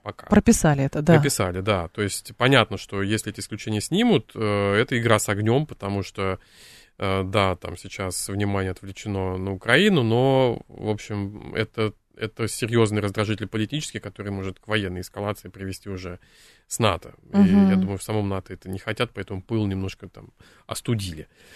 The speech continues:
Speaker 1: Вот. А что касается британцев, э,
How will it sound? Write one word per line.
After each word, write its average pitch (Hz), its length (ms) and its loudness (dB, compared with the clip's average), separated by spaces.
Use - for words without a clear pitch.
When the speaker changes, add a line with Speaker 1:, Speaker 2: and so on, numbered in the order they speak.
Speaker 1:
Вот. 110 560 4
А 104 240 0
что 160 200 0
касается 165 500 4
британцев, 151 920 2
э, 117 460 6